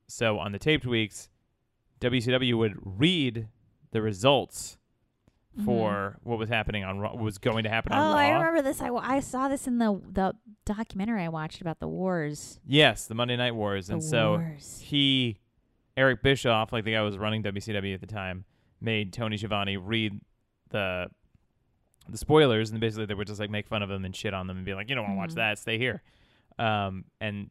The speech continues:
Speaker 1: Mick Foley, Mankind, at the time was going to win the W W F Championship.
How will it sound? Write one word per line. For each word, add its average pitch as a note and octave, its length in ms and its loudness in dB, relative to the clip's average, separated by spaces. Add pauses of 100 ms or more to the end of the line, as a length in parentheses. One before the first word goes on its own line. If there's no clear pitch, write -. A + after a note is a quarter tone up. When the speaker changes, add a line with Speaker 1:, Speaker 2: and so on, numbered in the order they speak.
(120)
Speaker 1:
Mick G#2+ 540 -4
Foley, A2+ 460 6
Mankind, A2+ 840 -2
at G2+ 100 -12
the G2+ 60 -10
time G2+ 380 -6
was F#2+ 280 -8 (340)
going G#2 180 -2
to G#2 60 -4
win G2 120 -4
the G2 80 -4
W G2 220 -2
W F#2 200 -4
F F2+ 100 -6
Championship. - 580 -4